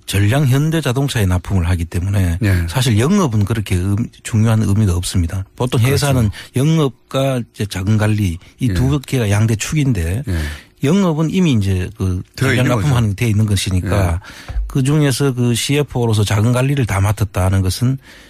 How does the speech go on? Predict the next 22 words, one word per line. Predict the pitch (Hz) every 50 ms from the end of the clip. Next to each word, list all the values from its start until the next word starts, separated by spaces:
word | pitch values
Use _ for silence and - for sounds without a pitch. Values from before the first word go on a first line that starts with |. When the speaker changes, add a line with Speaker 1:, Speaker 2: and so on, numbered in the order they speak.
| - -
Speaker 1:
실질적인 | - - - 190 180 247 220 214 190 165 131 113
회사를 | 104 110 110 107 120 113 104 107 135 160 185 196 - - -
전부 | - 117 120 110 -
장악했다. | 104 101 117 113 95 104 107 - - 120 101 92 - - - -
Speaker 2:
예. | 95 87 80 76 78 78
Speaker 1:
이렇게까지도 | 139 139 - - 117 - - 107 98 95 95 101 131 127
볼 | 113 - 101 104
수 | - -
있습니다. | 90 - - 101 87 - - - - - - - - - - - -
Speaker 2:
국내는 | - - 139 165 180 185 185 185 185 185 180 180 180 190 196 190 190 185 180
씨에프오가 | 160 - - 202 202 196 175 - - 170 160 156 147 143 131
되고 | 127 123 123 110 127 143 131 110 101 90 78 73 87 - _ - -
해외는 | 185 196 196 190 185 180 175 170 165 160 160 165 170 180 180 175 170 165 156 143
알짜 | - 104 139 139 - 170 165
회사들의 | 156 127 127 139 123 135 135 120
대표가 | 98 104 98 - - 113 117 110 101 92 85 78 -
된 | - 92 90
겁니다. | 87 85 82 85 92 107 87 78
그러니까 | 82 98 113 - 90
사실상 | 82 120 120 107 107 104 - 123 117 113 107 107 - - - - - - - - - - - _
자금을 | - - 110 120 139 147 139 110
장악하고 | 110 113 117 113 98 107 104 95 104 143 170 196 208 -